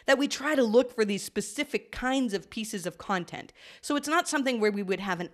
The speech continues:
absolute answer." But this next part is the most interesting to me. What is interesting is that John said, "You can test it with your users." He said, quote,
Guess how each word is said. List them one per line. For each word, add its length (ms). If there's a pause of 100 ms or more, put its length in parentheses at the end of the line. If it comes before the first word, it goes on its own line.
absolute 520
answer." 440 (640)
But 140
this 160
next 360
part 220
is 140
the 100
most 260
interesting 600
to 120
me. 260 (440)
What 260
is 180
interesting 540
is 120
that 220
John 280
said, 360
"You 80
can 200
test 360
it 100
with 200
your 100
users." 560 (320)
He 180
said, 340
quote, 420